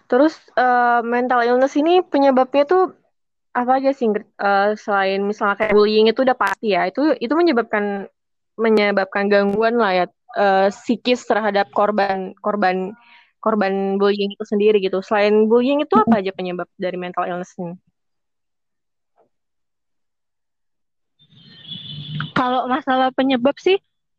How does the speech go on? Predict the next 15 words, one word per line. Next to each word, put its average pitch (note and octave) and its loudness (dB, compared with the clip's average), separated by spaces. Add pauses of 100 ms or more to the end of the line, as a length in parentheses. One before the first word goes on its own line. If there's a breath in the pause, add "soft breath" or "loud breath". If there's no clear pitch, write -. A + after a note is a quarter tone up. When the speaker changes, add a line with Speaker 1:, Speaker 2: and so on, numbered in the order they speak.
(120)
Speaker 2:
faktor-faktornya C4 -2
ya, G#3 0 (140)
eh, A3+ 0 (280)
yang A#3+ 0
aku B3+ 0 (1500)
pahami C4+ -2
sih E4+ 0
itu F#4+ 2
sebenarnya D#4+ 0 (160)
balik C4+ 2
lagi C#4+ -2
ke D4+ 0 (160)
gimana C#4 0
kita C#4 -4
ngejalanin C4 -4